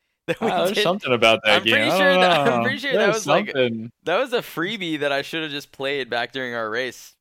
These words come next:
Speaker 1: uh,
Speaker 2: That's
Speaker 1: twenty nineteen. That,
Speaker 2: weird.
Speaker 1: yeah. Yeah. But still to date, probably the most competitive, uh, trophy race I've ever been a part of, 'cause I'm,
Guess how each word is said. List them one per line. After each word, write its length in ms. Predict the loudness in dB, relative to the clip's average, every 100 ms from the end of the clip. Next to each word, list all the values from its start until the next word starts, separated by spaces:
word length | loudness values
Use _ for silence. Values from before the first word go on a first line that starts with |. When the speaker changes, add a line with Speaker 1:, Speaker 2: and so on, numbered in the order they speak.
| _
Speaker 1:
uh, 380 | -8 -6 -6 -8
Speaker 2:
That's 60 | -10 -10
Speaker 1:
twenty 180 | -8 -8
nineteen. 480 | -8 -10 -10 -10
That, 120 | -10 -12
Speaker 2:
weird. 140 | -16 _ _ _
Speaker 1:
yeah. 260 | -10 -8 -10 -14 _ _ _ _ _ _ -10
Yeah. 240 | -8 -8 -10
But 140 | -12
still 240 | -8 -6 -6
to 120 | -6
date, 200 | -6 -6 -4
probably 280 | -4 -4 -8
the 60 |
most 200 | -8 -10
competitive, 540 | -10 -8 -6 -6 -8 -6
uh, 200 | -6 -6
trophy 320 | -8 -10 -10
race 440 | -10 -12 -14 -20 -16
I've 160 | -10 -10
ever 100 | -8
been 140 | -10
a 40 | -8
part 220 | -8 -8
of, 140 | -10
'cause 160 | -12 -14
I'm, 180 | -14